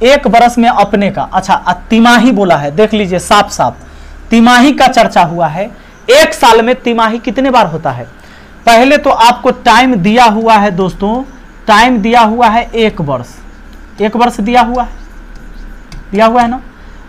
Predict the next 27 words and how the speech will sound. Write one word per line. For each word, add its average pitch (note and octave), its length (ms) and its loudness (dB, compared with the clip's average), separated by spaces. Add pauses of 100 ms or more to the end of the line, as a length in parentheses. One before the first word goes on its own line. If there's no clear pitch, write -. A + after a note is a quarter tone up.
(200)
और F3+ 160 4
रेट C4+ 480 0 (140)
नहीं G3 320 0
पता G3 280 -2
हमको। - 1400 -10
ऐसे D4+ 500 4
सवाल A#3 460 4
में G#3 140 0
हमको A#3 340 0
क्या C#4+ 340 2
करना D#4 320 4
होगा C#4+ 280 2 (1120)
कि C4 80 4 (240)
टाइम C#4+ 500 4 (880)
एक D#4+ 220 4
वर्ष D4+ 260 2
दिया C#4 220 4
है, C4 160 4
रेट D#4 260 2
हमको C#4 240 2
नहीं B3+ 200 2
पता B3 220 2
ही A#3+ 100 2
था, A#3+ 140 0
पूछबे D4 400 2
किया A3+ 260 2
है, A3 220 2